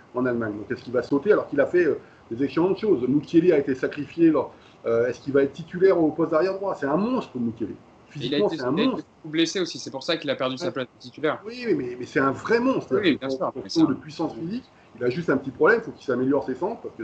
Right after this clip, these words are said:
Speaker 1: c'est, c'est, s'il veut rester faire une carrière au poste d'arrière droit, faut, faut quand même, euh, s'améliorer. Angelino, moi j'aimais beaucoup au début, et son match, même s'il fait la passe décisive à Adam, je l'ai trouvé très moyen.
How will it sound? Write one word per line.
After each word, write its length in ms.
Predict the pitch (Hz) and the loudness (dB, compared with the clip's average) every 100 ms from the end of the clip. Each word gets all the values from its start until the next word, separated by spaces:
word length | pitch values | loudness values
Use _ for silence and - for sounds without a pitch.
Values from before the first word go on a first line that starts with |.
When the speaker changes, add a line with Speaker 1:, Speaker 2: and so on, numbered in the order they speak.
| 104 | -10
Speaker 1:
c'est, 220 | 104 104 - - - | -10 -12 -14 -20 -20
c'est, 180 | - 107 | -8 -6
s'il 220 | 107 123 | -6 -8
veut 120 | 113 120 | 0 0
rester 200 | 123 - | 0 0
faire 120 | 113 | 0
une 100 | 110 | 2
carrière 280 | 120 123 120 | 2 2 2
au 40 | |
poste 180 | 123 110 | 0 0
d'arrière 260 | 110 113 | 0 0
droit, 280 | 127 180 202 | 2 2 2
faut, 140 | - - | 0 -10
faut 100 | 110 113 | -10 -6
quand 80 | |
même, 220 | 120 123 101 - - - - | -4 -4 -6 -12 -20 -20 -10
euh, 60 | 110 | -8
s'améliorer. 500 | 127 123 143 196 233 | -2 2 4 4 4
Angelino, 640 | 175 165 170 180 190 185 160 - _ _ _ | 4 4 4 4 4 4 2 -8 _ _ _
moi 120 | 120 | -4
j'aimais 260 | 131 139 139 | 0 4 6
beaucoup 360 | 147 175 185 180 | 4 2 2 2
au 40 | |
début, 480 | 160 160 170 175 139 | 2 0 0 2 2
et 360 | 117 117 113 104 - | 2 -2 -4 -6 -4
son 80 | 123 | 0
match, 300 | 127 143 143 117 107 | 2 2 0 -8 -2
même 120 | 131 | -2
s'il 160 | 131 127 | -2 -4
fait 100 | 139 | 0
la 100 | 127 | 2
passe 180 | 127 120 | 0 -2
décisive 400 | 120 123 131 123 | -8 -8 -4 -2
à 80 | |
Adam, 260 | 120 127 123 | 0 0 0
je 80 | - | -4
l'ai 80 | 104 | -10
trouvé 180 | 113 | -8
très 160 | 107 117 | -6 -4
moyen. 380 | 123 175 226 | 0 0 0